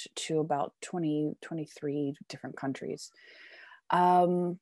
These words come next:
and I loved it. I loved teaching overseas. I love, or not teaching overseas, but I, well, I've always loved teaching as well. I was a swim instructor and all of that when I was younger. Um,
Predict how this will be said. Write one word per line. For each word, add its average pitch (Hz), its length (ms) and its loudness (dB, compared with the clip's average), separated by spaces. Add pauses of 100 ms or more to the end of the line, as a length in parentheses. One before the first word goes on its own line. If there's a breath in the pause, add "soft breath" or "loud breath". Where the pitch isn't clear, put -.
(140)
and 196 100 6
I 202 60 8
loved 202 320 12
it. - 100 4
I 170 60 10
loved 185 320 8
teaching 170 640 4
overseas. 233 760 4
I 175 100 6
love, 165 460 6
or 180 100 6
not 180 220 4
teaching 170 320 0
overseas, 165 380 0
but - 200 4
I, 175 100 12
well, 170 180 8
I've 151 160 4
always 151 280 4
loved 147 200 0
teaching 147 340 -2
as 143 140 -2
well. 139 220 0
I 147 80 -2
was 139 200 -8
a 135 80 -4
swim 190 300 2
instructor 160 560 0
and 156 120 0
all 147 180 2
of 151 100 -4
that - 180 -6
when 135 100 -8
I 135 60 -10
was 139 140 -10
younger. 156 340 -2 (720 loud breath)
Um, 190 460 8